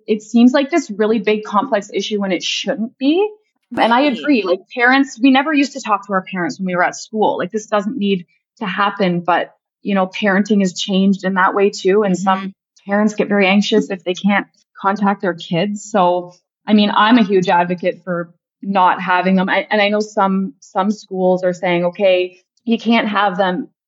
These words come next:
Speaker 1: in class, during class, but then you can have them in between classes and in the hallway." Like, it just becomes so muddled at that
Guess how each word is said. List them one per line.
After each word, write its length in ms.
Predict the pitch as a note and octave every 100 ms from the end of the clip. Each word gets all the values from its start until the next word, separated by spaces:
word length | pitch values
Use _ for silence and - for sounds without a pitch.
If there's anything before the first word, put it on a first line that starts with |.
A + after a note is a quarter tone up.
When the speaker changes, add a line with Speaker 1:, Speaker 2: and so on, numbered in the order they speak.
| -
Speaker 1:
in 300 | A3+ A3+ A3
class, 460 | - F#3 D3 - -
during 380 | G#3+ G#3+ A3 G#3
class, 420 | - C3 - F#3 -
but 160 | F#3+
then 360 | G#3+ G3 F#3+ F#3+
you 120 | F#3+
can 140 | F#3+ G3+
have 320 | F#3+ F#3+ F3+
them 320 | G3 F#3+ F#3 F3+ _ _ -
in 180 | G#3 G3
between 400 | G3 - A3 G#3+
classes 560 | G#3 D#3+ E3+ E3 E3
and 140 | F3 -
in 140 | G3+
the 80 | G3
hallway." 420 | F#3+ F#3+ G3 G3
Like, 140 | A#3 A#3+
it 80 | D#4
just 180 | F4
becomes 460 | G4 F4 E4 B3+ -
so 180 | A3 A#3+
muddled 520 | F#3 F3 E3+ G#3+ A#3+
at 120 | B3
that 180 | B3